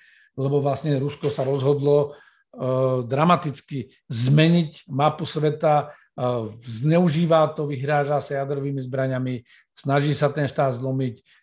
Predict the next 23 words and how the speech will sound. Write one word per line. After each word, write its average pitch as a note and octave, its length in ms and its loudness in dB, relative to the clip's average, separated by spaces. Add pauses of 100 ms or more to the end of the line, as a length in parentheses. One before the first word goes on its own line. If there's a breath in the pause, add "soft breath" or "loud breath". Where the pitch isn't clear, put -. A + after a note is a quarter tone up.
(120)
používa E3+ 560 4
argumentáciu, D3+ 800 -2
ktorú D3+ 240 -4
sme D3 160 -4
tu C#3+ 160 -8
osemdesiatpäť D3+ 1040 -4
rokov C#3+ 240 -2
nepočuli, C#3+ 640 -4 (240 soft breath)
a A#2 160 -8
to, D3+ 160 0
že C3+ 160 0
nejaký C#3+ 320 0
štát C3 320 -4
nemá D3 320 0
právo C#3+ 320 -2
na C#3+ 160 -2
existenciu, C3 720 -6 (320 loud breath)
že B2 160 -8
nezapadá D3+ 560 4
do C#3 80 0
duchovného C3+ 640 -2
videnia, C3+ 560 -4
e, - 480 -12